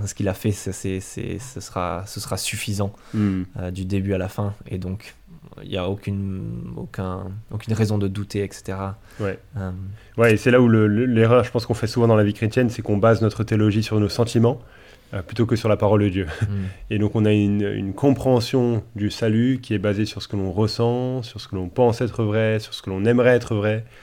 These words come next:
Speaker 2: euh, plutôt que ce que Dieu a dit dans sa parole.
Speaker 1: Mm.
Speaker 2: Et donc, on va se dire, « Ah, ben voilà, je suis, je suis pas vraiment juste, euh, vis-à-vis de Dieu, parce que je me sens pas juste. »
Speaker 1: Mm.
Speaker 2: Euh, au lieu de voir la vérité objective de l'Écriture, que Dieu nous a déclarée juste,
Speaker 1: Mm.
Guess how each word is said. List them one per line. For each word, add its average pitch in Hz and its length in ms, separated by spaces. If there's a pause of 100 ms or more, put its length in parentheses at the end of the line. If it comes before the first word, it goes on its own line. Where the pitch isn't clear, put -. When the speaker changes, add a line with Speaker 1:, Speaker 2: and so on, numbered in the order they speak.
(300)
Speaker 2:
euh, 104 100
plutôt 113 280
que 104 100
ce - 80
que - 100
Dieu 95 180
a 98 60
dit 98 120
dans 95 120
sa 101 140
parole. 90 340 (140)
Speaker 1:
Mm. 101 40 (340)
Speaker 2:
Et 98 100
donc, 95 180
on 101 80
va 95 160
se 87 80
dire, « 113 200
Ah, 110 100
ben 95 100
voilà, 101 220
je - 60
suis, - 180
je - 60
suis - 80
pas 113 120
vraiment 107 300
juste, 120 440
euh, 110 220
vis-à-vis 98 360
de 104 120
Dieu, 113 260 (600)
parce - 180
que 117 100
je 95 80
me 98 80
sens 110 200
pas 113 120
juste. » 107 380
Speaker 1:
Mm. 101 40 (520)
Speaker 2:
Euh, 95 240
au 107 100
lieu 104 140
de 92 360
voir 107 220
la 104 100
vérité 95 400
objective 104 640 (120)
de 107 80
l'Écriture, 110 580
que 104 100
Dieu 98 120
nous 95 160
a 92 60
déclarée 101 580
juste, 92 460
Speaker 1:
Mm. 104 40